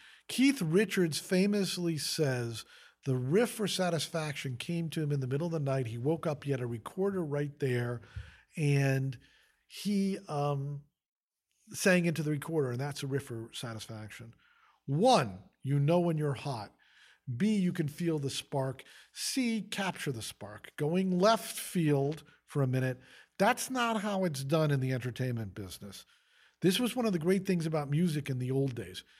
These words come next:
It was done quickly on the spark, whereas movies were collaborative efforts. Now music, popular music, collaborative, and all the soul has been pulled out of it. So I say to myself, "I don't wanna start working at ten o'clock at night." But I,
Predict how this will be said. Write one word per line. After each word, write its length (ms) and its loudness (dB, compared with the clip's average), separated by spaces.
It 100 4
was 160 4
done 260 4
quickly 720 -2
on 160 0
the 80 0
spark, 480 0
whereas 240 0
movies 460 0
were 100 -2
collaborative 640 -2
efforts. 440 -2
Now 220 2
music, 640 2
popular 300 2
music, 340 2
collaborative, 540 0
and 80 2
all 120 6
the 100 0
soul 680 4
has 120 0
been 160 -4
pulled 320 -10
out 200 -8
of 100 -14
it. 120 -16
So 140 0
I 80 4
say 180 2
to 60 2
myself, 460 -2
"I 120 -6
don't 160 -4
wanna 200 -8
start 340 -10
working 400 -6
at 140 -12
ten 120 -6
o'clock 440 -10
at 80 -14
night." 360 0
But 100 2
I, 100 0